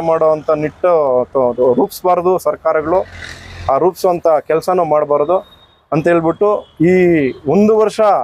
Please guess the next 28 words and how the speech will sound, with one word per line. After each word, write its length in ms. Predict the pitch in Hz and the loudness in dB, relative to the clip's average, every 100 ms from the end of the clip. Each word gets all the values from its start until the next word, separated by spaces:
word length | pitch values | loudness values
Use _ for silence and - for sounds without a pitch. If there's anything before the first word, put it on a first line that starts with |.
| 113 _ - 143 | -6 _ -4 -2
ಆಗಿದ್ರೂ 360 | 190 196 175 190 175 | 0 -2 0 0 0
ಸಹ 120 | 170 165 | -2 -2
ನಮ್ಮ 120 | 147 147 | -2 -2
ಕರ್ನಾಟಕದಲ್ಲಿ 580 | 151 170 165 151 156 170 139 | -2 -2 -2 -2 0 2 2
ಒಳ 80 | 147 | 2
ಮೀಸಲಾತಿ 400 | 165 160 151 139 131 | 0 0 -2 -2 0
ಜಾರಿ 180 | 127 156 139 | 0 0 -2
ಮಾಡಲಿಲ್ಲ 340 | 139 160 151 147 | -2 0 0 0
ಅನ್ನೋ 120 | 139 135 | 0 0
ಒಂದು 120 | 127 - | -2 -2
ಕಾರಣಕ್ಕೆ 440 | 143 160 151 190 170 123 _ _ _ - | -2 -2 -2 0 0 -2 _ _ _ -4
ಆ 80 | 135 143 | 0 0
ಒಂದು 140 | 180 190 | 2 2
ವರ್ಷದ 280 | 185 175 165 160 | 0 0 0 2
ಒಂದು 180 | 151 143 135 127 135 | 0 2 2 2 0
ವಿಚಾರವಾಗಿ 560 | 151 170 160 151 175 202 _ _ _ | 0 0 0 0 0 -2 _ _ _
ಇಡೀ 240 | 139 160 214 226 220 - | -2 0 2 0 -2 -6
ಕರ್ನಾಟಕ 400 | 156 180 185 175 170 | -2 -2 -2 -2 0
ವ್ಯಾಪ್ತಿ 340 | 165 - 190 208 - _ _ _ - | 0 0 0 0 -2 _ _ _ -2
ಎಲ್ಲ 240 | 143 170 202 220 | 2 4 4 2
ಪ್ರತಿ 220 | - 175 202 160 | 0 -2 -2 0
ಜಿಲ್ಲಾಧಿಕಾರಿಗಳ 680 | 165 180 175 165 165 156 151 151 | 0 0 0 0 0 0 -2 -4
ಕಚೇರಿ 300 | 151 180 175 | -2 0 2
ಮು-, 120 | 156 151 147 143 139 | 0 0 2 2 0
ಮುಖ-, 240 | 135 151 143 | -2 -2 0
ಮು-, 320 | 143 135 131 - - - _ _ _ | 0 0 -2 -8 -18 -20 _ _ _
ಕಲೆ-, 240 | 147 165 160 147 | -2 0 0 -2
ಮುಖಾಂತರ 380 | 147 170 170 - | -4 -4 -4 -2